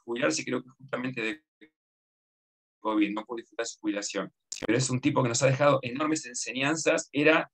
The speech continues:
quizás el procesalista de la Corte Provincial. La verdad, una persona adorable, el mejor recuerdo. Bueno, ¿qué dice él en, o decía en su voto?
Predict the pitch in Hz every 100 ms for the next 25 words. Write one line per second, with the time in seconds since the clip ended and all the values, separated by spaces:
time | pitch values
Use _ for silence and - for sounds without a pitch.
0 | _ _ 123 - 147 175 - - _ _
1 | _ - 208 214 - 135 135 135 131 139
2 | 131 - 90 - _ 98 92 110 104 92
3 | 92 90 90 - - - 135 - _ _
4 | _ _ 95 92 98 120 131 123 104 101
5 | - 113 104 - 98 95 90 - _ 82
6 | 90 92 131 117 104 - - - _ _
7 | _ _ _ - _ _ - 107 98 160
8 | 180 185 165 156 151 139 135 127 120 120
9 | 95 98 180 147 117 - 127 151 131